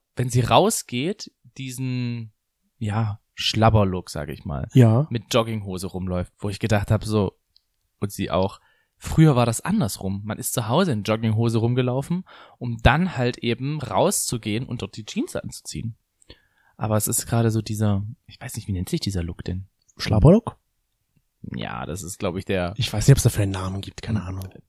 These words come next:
Speaker 1: Ist auf jeden Fall lustig.
Speaker 2: Um die
Speaker 1: Wie
Speaker 2: Frage zu beantworten, ja,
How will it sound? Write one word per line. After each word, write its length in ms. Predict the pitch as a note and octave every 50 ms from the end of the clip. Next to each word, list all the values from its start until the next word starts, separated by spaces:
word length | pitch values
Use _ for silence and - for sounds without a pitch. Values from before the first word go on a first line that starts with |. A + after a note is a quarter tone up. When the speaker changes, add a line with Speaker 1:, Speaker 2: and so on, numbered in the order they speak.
| _ -
Speaker 1:
Ist 140 | D#3+ - F3+
auf 120 | D#3 C3+
jeden 180 | D3 C#3+ D3 C#3
Fall 360 | - - B2 A#2+ A#2+ A#2 A#2+ - -
lustig. 600 | G2+ F#2+ F#2 F2+ - - - - - - - - _ _ _ - - - - - - - - - - - - - - - - -
Speaker 2:
Um 120 | - G3+ -
die 60 | D#3
Speaker 1:
Wie 60 | G#3
Speaker 2:
Frage 160 | A#3+ E4 D#4+ D#4
zu 80 | - -
beantworten, 380 | E3+ D3+ D3 C#3 F#3 F#3+ G3
ja, 440 | C#3+ G#2+ A#2+ A2+ A#2+ B2+ E3 G#3+